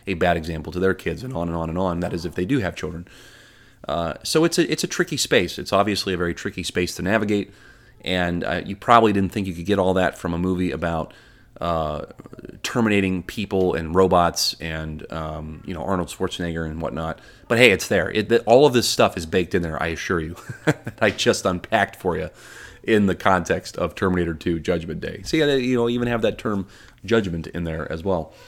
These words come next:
So that's my story, and I'm, I'm sticking to it here on the analysis of Terminator two and, and Good Fathers, uh,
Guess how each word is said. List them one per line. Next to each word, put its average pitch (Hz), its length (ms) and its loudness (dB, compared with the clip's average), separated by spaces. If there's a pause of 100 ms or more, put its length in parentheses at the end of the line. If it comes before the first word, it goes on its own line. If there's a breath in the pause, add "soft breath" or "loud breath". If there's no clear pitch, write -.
(420 loud breath)
So - 180 -4
that's 196 240 0
my 131 80 2
story, 95 480 2
and 90 100 -4
I'm, 82 240 -6
I'm 85 160 -8
sticking 92 320 -4
to 90 140 -4
it 82 80 -2
here 82 320 -2
on 78 500 -6 (300)
the 82 400 -4
analysis 82 560 -4
of 82 100 -10
Terminator 82 360 -4
two 82 260 -4
and, 78 140 -8
and 82 180 -8
Good 85 140 -8
Fathers, 98 540 0 (560 loud breath)
uh, 82 400 -6